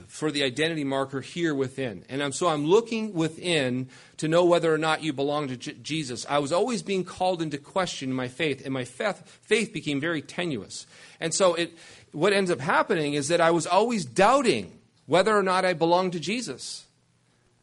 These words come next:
You know, all I have to do is have a bad day. <laughs> Bad day, and I don't think I'm a Christian.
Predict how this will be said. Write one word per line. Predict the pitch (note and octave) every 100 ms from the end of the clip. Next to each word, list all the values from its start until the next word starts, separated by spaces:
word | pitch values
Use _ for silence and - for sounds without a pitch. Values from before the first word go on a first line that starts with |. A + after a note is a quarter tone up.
| _ _
You | F#3+
know, | G3
all | E3+ B3+
I | F3+
have | F3 E3+
to |
do | F#3+
is | E3+
have | D3+ C#3+
a |
bad | B2 C3+ C3+
day. | C3 D3+ C3+ C3 - _ _ _ _ _ _ _ _ - _ _
<laughs> | C3 - - - _ _ _
Bad | A#2+ D3+ F3
day, | D#3+ F#3+ F3+
and | C#3 A#2+ A2+ _ _ _ _ _
I | D3
don't | C4 D4
think | F3+ F3
I'm | E3 D#3+
a |
Christian. | C#3 D#3+ F#3 -